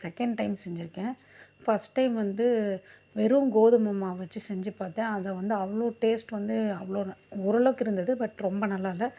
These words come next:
திரும்பவும் செகண்ட் டைம் வந்து கோதுமை மாவு பாதியும் கார்ன்ஃப்ளவர் மாவு பாதியும் வந்து அது நல்லா எக்ஸலண்ட்டாக இருந்தது. இதுக்கப்புறம் வந்து நீங்க வந்து, அ, வெ-, நார்மல் வந்து இது வந்து பட்டர் ஸ்காட்ச் மாதிரி இருக்கும், பட்டர் போட்டனால.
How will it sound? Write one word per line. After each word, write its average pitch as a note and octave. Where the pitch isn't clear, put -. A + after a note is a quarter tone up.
திரும்பவும் B3
செகண்ட் A#3+
டைம் A3
வந்து G3+
கோதுமை B3+
மாவு G#3+
பாதியும் G3+
கார்ன்ஃப்ளவர் A#3
மாவு G3
பாதியும் G#3
வந்து G3+
அது A3
நல்லா G3
எக்ஸலண்ட்டாக G3+
இருந்தது. F#3+
இதுக்கப்புறம் A#3+
வந்து A3+
நீங்க A3+
வந்து, G#3
அ, A#3+
வெ-, G#3+
நார்மல் B3+
வந்து G#3
இது A3+
வந்து A#3
பட்டர் G3
ஸ்காட்ச் G#3+
மாதிரி G#3
இருக்கும், G#3
பட்டர் F#3
போட்டனால. F3